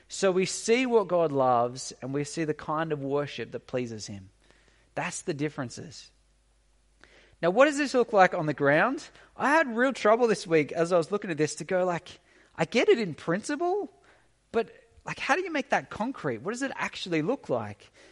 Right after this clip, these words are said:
And I think it's hard to apply because the way that the world worships now is more subtle than bowing down to a statue or having this kind of special precious stone.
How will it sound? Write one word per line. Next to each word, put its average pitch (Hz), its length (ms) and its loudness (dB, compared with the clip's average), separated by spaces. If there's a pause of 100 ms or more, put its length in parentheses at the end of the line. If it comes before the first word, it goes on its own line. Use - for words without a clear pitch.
(120)
And 214 160 -4
I 214 140 2
think 370 200 0
it's 415 120 2
hard 254 320 4
to 208 140 0
apply 214 460 2
because 190 420 -6
the 208 120 2
way 220 260 2
that 302 160 -8
the 196 80 -2
world 175 460 2
worships 175 500 -2
now 175 380 2
is 156 220 -6
more 240 240 -4
subtle 151 680 -2 (340)
than 180 160 0
bowing 190 360 2
down 170 260 -2
to 151 120 -6
a 135 40 -4
statue 143 680 -4 (340)
or 139 240 -4
having 175 280 0
this 151 120 -6
kind 160 180 -4
of 127 60 -6
special - 480 -8
precious 160 440 -4
stone. 156 560 -6